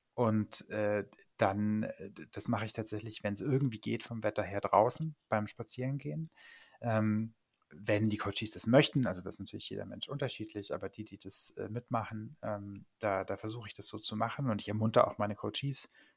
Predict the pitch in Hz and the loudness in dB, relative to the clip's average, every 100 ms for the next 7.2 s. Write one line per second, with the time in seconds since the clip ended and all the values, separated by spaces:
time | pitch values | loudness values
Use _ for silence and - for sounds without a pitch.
0 | _ 113 110 - 107 107 107 104 - 104 | _ -2 -2 -2 -4 -4 -6 -8 -8 -4
1 | - - 98 - - 107 110 - - - | -2 -2 -6 -8 -8 -6 -6 -8 -8 -8
2 | - 123 123 117 110 - 110 104 110 113 | -6 -4 -2 -2 -4 -4 -2 -2 -4 -10
3 | _ - - - - - _ _ _ _ | _ -20 -18 -16 -18 -20 _ _ _ _
4 | _ _ - 120 107 104 110 104 - 104 | _ _ 0 4 4 4 0 -2 -6 -8
5 | 98 - 98 95 - - 110 90 80 _ | -8 -8 0 0 0 -4 0 0 -2 _
6 | - 87 95 98 - - - 131 120 120 | 4 6 8 8 8 4 4 6 6 8
7 | 110 - | 6 6